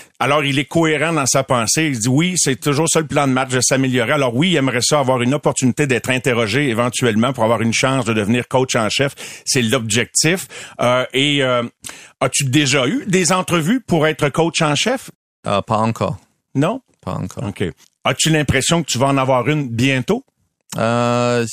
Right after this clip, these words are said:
Speaker 2: euh, j'espère. Euh, je, je crois. Euh, je suis prêt, euh,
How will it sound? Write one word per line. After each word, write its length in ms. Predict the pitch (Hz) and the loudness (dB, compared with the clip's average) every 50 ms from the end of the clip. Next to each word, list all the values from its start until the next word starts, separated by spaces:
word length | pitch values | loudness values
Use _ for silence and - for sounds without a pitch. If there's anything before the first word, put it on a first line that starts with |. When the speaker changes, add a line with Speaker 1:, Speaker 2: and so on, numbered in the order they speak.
| - - | -6 -4
Speaker 2:
euh, 640 | 127 120 110 110 107 107 107 107 107 107 107 104 101 101 | -2 0 0 0 2 2 0 0 0 0 0 -2 -2 -2
j'espère. 480 | - 110 - - - 107 107 131 170 165 _ _ _ _ _ _ _ _ _ _ _ - - | -4 -4 -4 -2 -2 -2 0 0 -2 -6 _ _ _ _ _ _ _ _ _ _ _ -8 -4
Euh, 1040 | 104 104 104 101 101 101 98 98 98 95 95 95 95 92 92 92 92 92 92 92 87 82 87 | -2 -2 0 0 0 0 0 0 -2 -2 -2 -2 -2 -2 -2 -4 -4 -4 -4 -4 -6 -6 -8
je, 1160 | 87 92 - - 98 95 95 95 95 95 95 95 92 92 92 92 90 90 98 95 101 101 101 98 | -8 -10 -6 -4 -2 -2 0 0 0 0 0 0 0 0 -2 -2 -2 -2 -4 -4 -4 -4 -6 -6
je 140 | 98 - 95 | -4 -6 -6
crois. 580 | - - - - 98 92 95 98 104 113 120 - _ _ _ _ _ _ _ _ _ - - | -6 -6 -6 -4 -2 0 0 0 0 -2 -4 -6 _ _ _ _ _ _ _ _ _ -12 -8
Euh, 720 | 95 98 95 92 92 92 90 90 90 90 90 50 50 50 50 - - - - 50 | -6 -4 -4 -4 -4 -4 -4 -4 -6 -6 -6 -6 -8 -8 -10 -12 -14 -14 -12 -12
je 180 | 95 92 - 101 | -10 -6 -4 -4
suis 420 | 98 - - - - 101 98 98 92 | -2 -2 -4 -6 -6 -4 -4 -4 -4
prêt, 420 | - - - 110 104 101 113 160 196 _ _ _ _ - - | -6 -6 -4 -2 0 0 0 -2 -6 _ _ _ _ -10 -6
euh, 600 | 101 101 95 92 92 92 92 92 90 90 90 90 | -4 -2 -2 -2 -2 -2 -2 -4 -4 -4 -6 -6